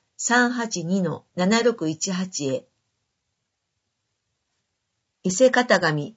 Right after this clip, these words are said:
伝統工芸士展。七月五日土曜日、十時から十六時と、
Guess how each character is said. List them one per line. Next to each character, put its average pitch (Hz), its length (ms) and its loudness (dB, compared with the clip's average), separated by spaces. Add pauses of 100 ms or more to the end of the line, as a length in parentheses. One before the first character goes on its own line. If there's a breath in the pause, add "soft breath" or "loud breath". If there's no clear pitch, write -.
(100)
伝 220 280 2
統 214 240 2
工 208 260 0
芸 202 200 -2
士 - 180 -6
展。 147 280 -6 (920)
七 196 340 -2
月 220 320 2
五 214 260 -2
日 208 140 4
土 190 120 2
曜 202 260 4
日、 135 240 -6 (400)
十 247 300 4
時 208 140 -4
か 160 120 -2
ら 151 140 -6
十 185 240 0
六 185 220 -2
時 151 180 -8
と、 - 260 -4